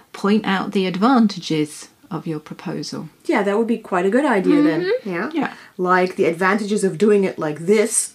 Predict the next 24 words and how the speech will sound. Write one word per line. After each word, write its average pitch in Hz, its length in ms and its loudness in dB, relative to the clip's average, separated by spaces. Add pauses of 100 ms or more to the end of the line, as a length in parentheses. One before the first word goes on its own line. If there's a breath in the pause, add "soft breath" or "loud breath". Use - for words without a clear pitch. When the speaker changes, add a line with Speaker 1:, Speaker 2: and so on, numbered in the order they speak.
Speaker 2:
are," 170 640 4
Speaker 1:
Mm-hmm. 165 540 -4
Speaker 2:
and 190 220 4
then 185 340 2
you 180 340 -2 (400)
just - 480 -2
name 175 220 2
the 165 100 2
advantages. 147 580 -4
Speaker 1:
Yeah, 214 300 2
exactly. 180 720 -8
Yeah. 214 80 -2
Speaker 2:
Yeah. 311 140 -2 (220)
Speaker 1:
Mm-hmm. 254 160 -2 (340 loud breath)
Or, 214 520 2
um, 202 380 2 (240 loud breath)
"Not 202 300 2
only 214 460 6
would 190 280 2
this 170 180 -2
solve 165 400 0
the 165 100 -6
problem 147 640 -6
of," 180 500 0